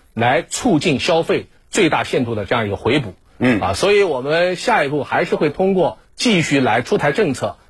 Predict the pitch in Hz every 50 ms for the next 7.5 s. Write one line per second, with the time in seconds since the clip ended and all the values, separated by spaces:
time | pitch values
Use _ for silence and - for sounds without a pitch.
0 | _ _ - 190 190 202 214 - - 156 - 131 - - 185 190 190 160 139 98
1 | 87 - 107 110 101 170 135 120 190 180 156 120 107 - 107 110 113 - - -
2 | 117 - 117 110 - 110 92 87 85 - - 127 - - 160 - 175 180 170 185
3 | 147 110 - 98 104 135 160 202 - - - - - - - - - 104 120 139
4 | 175 190 - - 101 95 - 196 165 127 104 - 85 90 92 - 143 147 135 -
5 | 165 - - _ _ _ _ - 107 110 123 135 127 113 - 202 160 127 - -
6 | 78 73 80 87 87 - 107 92 - - - _ - - - - 95 87 92 95
7 | 98 98 - 131 131 - - 131 -